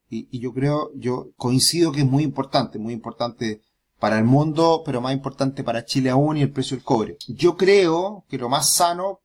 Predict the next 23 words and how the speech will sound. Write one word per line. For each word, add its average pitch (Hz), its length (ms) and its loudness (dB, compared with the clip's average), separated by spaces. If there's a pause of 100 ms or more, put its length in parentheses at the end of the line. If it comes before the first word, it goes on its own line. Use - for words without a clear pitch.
porque 135 220 -8
es 135 60 -8
difícil 143 380 -4
ir, 175 120 2 (180)
ir 147 160 -4
haciéndole 147 400 -4
un 143 80 -6
seguimiento 139 680 -2
semanal, 131 480 0
en 135 80 -4
general 120 320 -2
nos, 123 240 -6
nos 117 120 -14
preocupamos 117 440 2
más 113 140 0
de 120 60 -6
Estados 110 320 -4
Unidos, 110 220 -8
que 113 100 -6
es 107 60 -2
lo 107 60 -4
que 95 80 -6
manda, 110 400 -2